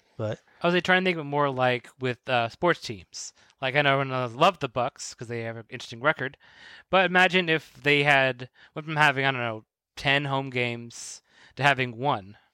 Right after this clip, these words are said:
Speaker 2: or zero. If they had
Speaker 1: Yeah.
Speaker 2: no home games, they played every game away.
Speaker 1: Or, I mean, you look at it as what happens when a sports team actually moves cities.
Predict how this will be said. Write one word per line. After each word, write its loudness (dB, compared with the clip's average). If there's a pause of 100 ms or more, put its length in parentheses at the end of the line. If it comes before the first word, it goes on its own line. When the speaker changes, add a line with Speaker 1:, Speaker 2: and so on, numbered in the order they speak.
(120)
Speaker 2:
or -2
zero. -2 (360)
If -4
they 4
had 4
Speaker 1:
Yeah. -6
Speaker 2:
no 4
home 2
games, -2
they -2
played 0
every 2
game -2
away. -6 (320)
Speaker 1:
Or, 6
I 6
mean, 6
you 4
look 2
at 4
it 2
as 2
what -2
happens 0
when 2
a 2
sports -4
team -2
actually 0
moves -2
cities. 0